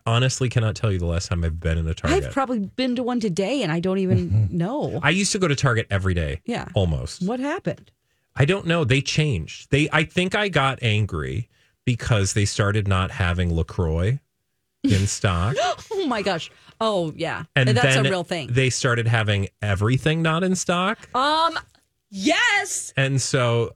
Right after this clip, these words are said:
Speaker 1: I think I had to break up with them. I think it was mostly during the pandemic.
Speaker 2: We
Speaker 1: I did
Speaker 2: just
Speaker 1: buy my
Speaker 2: thought,
Speaker 1: last
Speaker 2: "Oh, well,
Speaker 1: turkey
Speaker 2: that's
Speaker 1: breast
Speaker 2: different."
Speaker 1: when the world was shutting down. I
Speaker 2: Uh-huh.
Speaker 1: went to Target for one last run, and the only thing left in the cooler was a giant turkey breast.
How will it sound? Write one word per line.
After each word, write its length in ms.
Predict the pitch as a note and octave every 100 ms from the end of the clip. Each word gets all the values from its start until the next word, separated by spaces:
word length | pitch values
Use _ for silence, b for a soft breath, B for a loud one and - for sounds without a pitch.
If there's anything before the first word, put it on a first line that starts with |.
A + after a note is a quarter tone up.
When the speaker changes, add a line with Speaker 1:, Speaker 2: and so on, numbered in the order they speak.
| -
Speaker 1:
I 120 | B2
think 240 | - C3
I 60 | C3
had 160 | C3 B2
to 60 |
break 240 | G#2 G#2 G2+
up 140 | G#2
with 100 | G#2 G2+
them. 180 | F2+ F#2
I 80 | A#2
think 260 | - F3
it 40 | D#3+
was 160 | B2+
mostly 340 | A#2 A2 - G#2
during 240 | F#2+ F#2+
the 60 | F2+
pandemic. 640 | - E2+ D#2+ E2+ D2+ -
Speaker 2:
We 60 | -
Speaker 1:
I 80 | B2+
did 100 | A#2+
Speaker 2:
just 200 | F3+ F3
Speaker 1:
buy 140 | F#3
my 140 | E3 C#3
Speaker 2:
thought, 80 |
Speaker 1:
last 240 | A#2+ A#2 A#2+
Speaker 2:
"Oh, 20 |
well, 80 | D3+ A2
Speaker 1:
turkey 120 | - A#2+
Speaker 2:
that's 80 |
Speaker 1:
breast 320 | A#2+ A#2+ C3+ -
Speaker 2:
different." 180 | B B B B
Speaker 1:
when 120 | A#2
the 80 | A2+
world 280 | F2+ G2+ G#2+
was 100 | A#2
shutting 340 | - C3 A#2+ A#2+
down. 280 | A2+ A2+
I 60 | G2+
Speaker 2:
Uh-huh. 80 | G2+
Speaker 1:
went 160 | G#2+
to 180 | A2+ F#2+ - _ -
Target 360 | G2 F#2 -
for 140 | - F2+
one 200 | F2+ F2+
last 260 | F2 -
run, 200 | F2+ F2 F2+
and 80 |
the 120 | F2 -
only 260 | G#2 G#2+ A2+
thing 200 | - G2 F2
left 340 | F2 F2 -
in 120 | E2+
the 100 | F2
cooler 360 | - F#2 D#2+ D2+
was 180 | D2+ D#2
a 200 | D#2+ D2+ b b b b b
giant 480 | F2 F#2 F2 F2+ -
turkey 280 | - E2+ F2
breast. 500 | D#2 A#1+ - -